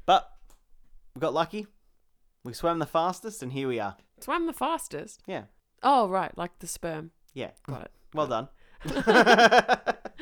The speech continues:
Speaker 2: <laughs> Does sperm have consciousness?
Speaker 1: I doubt it.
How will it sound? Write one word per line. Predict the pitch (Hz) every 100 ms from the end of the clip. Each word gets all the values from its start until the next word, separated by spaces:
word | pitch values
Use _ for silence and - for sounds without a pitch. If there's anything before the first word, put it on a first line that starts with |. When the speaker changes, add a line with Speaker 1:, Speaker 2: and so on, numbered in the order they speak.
| 370
Speaker 2:
<laughs> | 370 - - 269 285 269 - 254
Does | 233 233
sperm | - 196 214
have | 214 143
consciousness? | - 151 156 151 - 147 - - _ _ - _ _ _ _ _ _ _ -
Speaker 1:
I | 110
doubt | 107 107 98
it. | 95